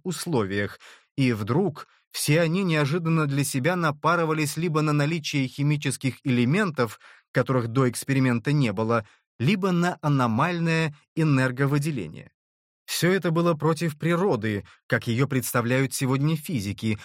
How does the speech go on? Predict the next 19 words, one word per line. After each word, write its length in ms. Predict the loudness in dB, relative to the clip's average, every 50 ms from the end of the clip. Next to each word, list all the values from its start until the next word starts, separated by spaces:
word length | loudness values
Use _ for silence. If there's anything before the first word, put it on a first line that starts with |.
| -10 _ -2
поэтому 500 | 0 0 0 0 0 0 0 2 0 0
встречалось 720 | -2 -2 -2 0 0 0 0 0 0 0 0 0 -2 -4
всегда 560 | -6 -6 -4 -2 -2 -2 -2 0 0 0 0
с 140 | 0 -2 -2
огромным 640 | 0 0 0 2 2 2 2 2 2 2 2 2 2
недоверием — 720 | 2 2 2 0 -2 -2 -4 -6 -6 -8 -10 -12 -14 -16 -20 _ _ _ _ -20 _ _ _ _ _ -10 -10
в 120 | -8 -4
том 240 | 0 2 2 2 2
числе 460 | 0 0 -2 -2 0 0 0 0 0
всего 560 | 0 -4 -4 0 0 2 2 2 2 2 0
самими 680 | 0 0 -2 -2 0 0 0 0 0 0 0 0 -2 -2 -2
экспериментаторами. 1300 | -4 -4 -4 -4 -4 0 0 2 2 2 0 -2 -4 -4 -4 -4 -6 -6 -8 -14 -16 -16 -20 -20 -20 _ _ _ _ _ _ _ -20 -20 -20 -16 _ 0
И 140 | 2 2 2
вот 200 | 2 0 0 0
как 140 | -2 0 2
раз 180 | 0 0 0
про 140 | 0 0 0
научные 500 | 2 2 0 -2 -2 -2 0 0 0 2
догматы 800 | 2 2 0 2 0 0 0 0 0 -2 -2 -2 -2 -2 -2